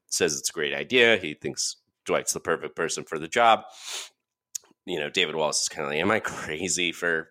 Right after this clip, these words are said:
choosing Dwight?" Um, but, uh, but outside, um, Dwight and Clark are talking, and they think that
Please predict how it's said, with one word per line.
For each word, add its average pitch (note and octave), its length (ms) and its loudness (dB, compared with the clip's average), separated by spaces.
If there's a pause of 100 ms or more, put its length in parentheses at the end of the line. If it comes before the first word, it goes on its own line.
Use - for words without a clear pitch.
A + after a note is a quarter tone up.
(420)
choosing F2+ 400 0
Dwight?" F#2 380 4 (640)
Um, E2 380 4
but, G2+ 400 4
uh, F#2+ 300 6
but - 180 2
outside, F#2+ 840 4 (140)
um, F#2 380 4 (340)
Dwight A2+ 640 4 (100)
and F#2+ 220 2
Clark C3 420 6
are E2 120 2
talking, - 680 -4 (180)
and E2+ 440 0 (200)
they A2+ 400 6
think G2+ 400 4
that E2 580 0